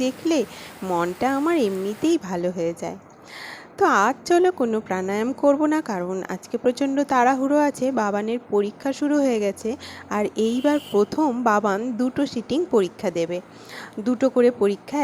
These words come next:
একদিনে দেবে। আমরা তো দিয়েছি, বাবান কখনো দেয়নি, আজকে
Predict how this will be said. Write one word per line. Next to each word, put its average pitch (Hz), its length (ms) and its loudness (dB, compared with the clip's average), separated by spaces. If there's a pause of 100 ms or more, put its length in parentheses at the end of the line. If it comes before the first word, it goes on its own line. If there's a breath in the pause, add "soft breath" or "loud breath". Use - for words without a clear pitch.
একদিনে 185 440 -4
দেবে। 175 140 -2 (120)
আমরা 262 260 0
তো 349 60 2 (100)
দিয়েছি, 330 340 2 (160)
বাবান 202 240 2 (140)
কখনো 240 280 -4 (140)
দেয়নি, 170 320 -4 (140)
আজকে - 220 -12